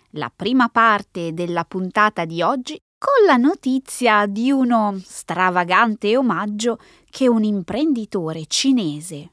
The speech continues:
multimilionario ha dedicato a seimilaquattrocento dipendenti della sua società. In seguito, come di consueto,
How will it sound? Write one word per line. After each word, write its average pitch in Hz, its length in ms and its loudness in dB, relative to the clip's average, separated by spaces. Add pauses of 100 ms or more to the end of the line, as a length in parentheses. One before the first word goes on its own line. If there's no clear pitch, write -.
multimilionario 240 1400 0 (380)
ha 226 180 2
dedicato 226 1160 0
a 175 140 2
seimilaquattrocento 220 2000 0
dipendenti 226 880 -4 (180)
della 294 360 0
sua 220 280 0
società. 160 600 -6 (1000)
In 160 180 -10
seguito, 214 720 -4 (240)
come 170 520 -6
di 165 140 -12
consueto, 180 840 -4